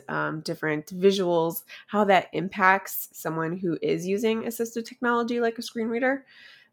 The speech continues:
that is crucial, which is why a lot of times when I train people or I give presentations or I'm just ranting on Twitter,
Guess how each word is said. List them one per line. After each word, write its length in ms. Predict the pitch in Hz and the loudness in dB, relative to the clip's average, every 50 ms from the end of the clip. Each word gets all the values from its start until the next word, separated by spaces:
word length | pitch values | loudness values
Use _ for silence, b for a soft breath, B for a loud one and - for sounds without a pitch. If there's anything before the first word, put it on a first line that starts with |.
| B _ _ | B _ _
that 140 | - 185 185 | 6 8 8
is 360 | 196 196 196 180 196 - - - | 8 6 4 2 -2 -6 -10 -8
crucial, 440 | - - 208 185 - - 196 220 240 | -4 -2 -2 0 2 2 4 4 4
which 160 | 220 196 196 | 4 2 2
is 120 | 175 156 | 0 0
why 180 | 160 165 165 160 | 4 6 6 8
a 120 | 151 156 | 6 6
lot 160 | 165 156 151 | 4 4 2
of 100 | 156 156 | 2 0
times 300 | - - 156 160 160 156 | -2 -4 -4 -4 -4 -4
when 160 | - 170 156 139 | -4 -4 -2 0
I 520 | 143 143 151 147 151 151 156 156 143 131 | 0 2 2 2 2 0 0 -2 -4 -6
train 320 | - - - 190 180 175 165 | -6 -2 -2 0 0 0 -2
people 480 | 185 180 165 - 165 156 151 156 156 147 | -4 -6 -2 0 2 2 4 4 2 2
or 100 | 139 143 | 0 0
I 60 | 139 | -2
give 220 | 143 151 143 - | -2 -4 -6 -6
presentations 880 | - 180 160 - 151 156 - - 170 165 - - 151 156 156 156 156 - | -6 -8 -6 -6 -8 -8 -6 -4 -4 -4 -2 -2 -2 -2 -2 -4 -4 -4
or 320 | - 147 151 165 175 - | -2 0 2 2 2 2
I'm 160 | - 165 165 160 | 2 0 0 -2
just 180 | 165 175 - | -4 -4 -4
ranting 420 | 165 156 165 185 185 180 214 180 160 | -2 0 2 2 2 2 0 0 0
on 120 | 156 156 | -2 -4
Twitter, 480 | - - 294 277 247 202 180 180 202 | 2 4 6 6 8 8 6 4 2